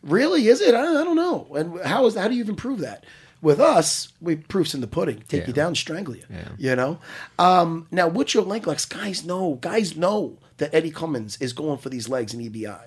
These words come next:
Speaker 1: They know it. Guys know, just over the, over the weekend, you just got back from
Speaker 2: From, uh, Bournemouth, England.
Speaker 1: England.
Speaker 2: And, uh,
Speaker 1: Go ahead.
Speaker 2: Gary Tonin fought against <clears throat> Gilbert Burns, who's two times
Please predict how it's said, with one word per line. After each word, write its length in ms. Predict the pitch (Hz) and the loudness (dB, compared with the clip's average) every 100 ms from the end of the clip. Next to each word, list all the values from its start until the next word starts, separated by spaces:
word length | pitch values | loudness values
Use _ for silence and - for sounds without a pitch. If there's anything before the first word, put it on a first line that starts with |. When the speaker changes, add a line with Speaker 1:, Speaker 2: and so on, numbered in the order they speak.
| - - | -12 -2
Speaker 1:
They 140 | 151 | -2
know 240 | 139 135 107 | 0 -4 -8
it. 80 | _ - - - - | _ -20 -20 -20 0
Guys 320 | 190 185 165 | 6 6 6
know, 480 | 151 233 226 190 220 _ - | 4 4 6 2 0 _ -4
just 220 | 175 156 | -2 2
over 180 | 180 165 | 2 2
the, 180 | 151 151 | 0 2
over 460 | 165 160 170 151 147 | 2 4 4 4 2
the 80 | 131 | 0
weekend, 500 | 160 247 156 151 139 | 0 2 2 2 0
you 120 | 220 | -2
just 200 | 262 147 | 0 2
got 200 | 165 139 | 2 2
back 200 | 151 143 | 2 0
from 840 | - 143 135 127 127 127 127 123 131 _ | 2 4 4 2 -2 -2 -4 -6 -10 _
Speaker 2:
From, 360 | - 110 98 98 - | -2 2 2 0 -2
uh, 520 | 101 95 98 78 50 - - | -2 0 0 -4 -6 -10 -14
Bournemouth, 600 | 101 107 120 113 95 - - | -4 2 4 6 2 0 -2
England. 540 | 113 92 82 62 - - - | 0 0 -4 -10 -14 -20 -14
Speaker 1:
England. 440 | 143 220 - - | -12 -12 -14 -8
Speaker 2:
And, 340 | 98 85 87 82 | -2 0 0 -2
uh, 420 | 90 87 85 90 | -2 -2 -4 -2
Speaker 1:
Go 100 | 90 | 0
ahead. 420 | 185 165 262 - | 2 2 -2 -6
Speaker 2:
Gary 260 | 104 104 104 | -2 0 0
Tonin 480 | - 117 110 87 73 | 0 -2 -2 -2 -6
fought 280 | - 95 87 | -4 -4 -2
against 340 | 95 78 - | -2 -2 0
<clears throat> 20 | |
Gilbert 300 | 104 95 87 | -2 -2 -4
Burns, 380 | 95 95 71 - | -2 -2 -4 -8
who's 200 | 87 78 | -10 -10
two 140 | - | -10
times 400 | 95 92 90 87 | -8 -4 -4 -4